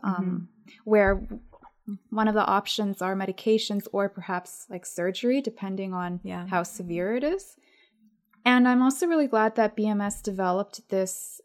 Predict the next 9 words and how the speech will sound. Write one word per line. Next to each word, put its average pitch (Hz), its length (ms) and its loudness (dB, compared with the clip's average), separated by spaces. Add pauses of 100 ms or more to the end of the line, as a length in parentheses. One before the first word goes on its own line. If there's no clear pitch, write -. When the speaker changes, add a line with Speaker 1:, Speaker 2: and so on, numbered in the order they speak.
(140)
Speaker 1:
like, 190 280 -8
risk 202 260 -2
evaluation 262 880 2
Speaker 2:
Yes. 285 160 -2
Speaker 1:
program, 294 540 2 (560)
which 240 140 0
shows 240 320 6
that 247 240 2
they 226 180 6